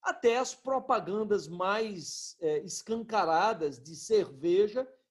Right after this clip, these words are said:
em que o corpo da mulher é colocado como a própria cerveja. Então, você usa o corpo da mulher, você tá vendendo, na verdade, o corpo feminino.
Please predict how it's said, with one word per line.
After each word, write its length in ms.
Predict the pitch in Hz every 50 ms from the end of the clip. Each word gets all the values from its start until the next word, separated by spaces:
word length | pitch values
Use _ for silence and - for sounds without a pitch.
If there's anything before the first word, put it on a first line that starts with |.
| _
em 80 | 196 190
que 100 | 151 233
o 160 | 240 214 - -
corpo 680 | _ 208 214 226 269 320 339 - 151 - - 208 202
da 180 | 165 170 175 175
mulher 440 | 175 175 175 160 156 151 156 175 226
é 60 | 233
colocado 800 | - 262 262 233 262 240 - - 190 185 190 214 214 254 311 311 -
como 220 | 277 330 415 440
a 60 | 440
própria 380 | - - 233 220 233 226 381 320
cerveja. 680 | - - 381 392 311 208 147 160 208 233 202 151 151
Então, 320 | 147 - 185 214 220 220 - _ _ _ _ _ _ -
você 240 | 202 196 - 233 226
usa 380 | 208 202 220 269 311 - 294
o 80 | 262 196 -
corpo 420 | _ - 202 254 269 269 - 214 190
da 120 | 190 190
mulher, 200 | 175 165 170 208
você 180 | 208 208 254 208
tá 140 | - 226
vendendo, 880 | 220 160 156 196 269 320 311 247 165 135 156 202 233 294 349 370 370 339
na 140 | 247 233 214
verdade, 520 | 170 180 185 147 - - 165 170 208 214 294
o 100 | 277 -
corpo 480 | _ - 180 196 226 240 240 - 220 185
feminino. 680 | - - 202 202 202 190 170 170 185 214 240 330 349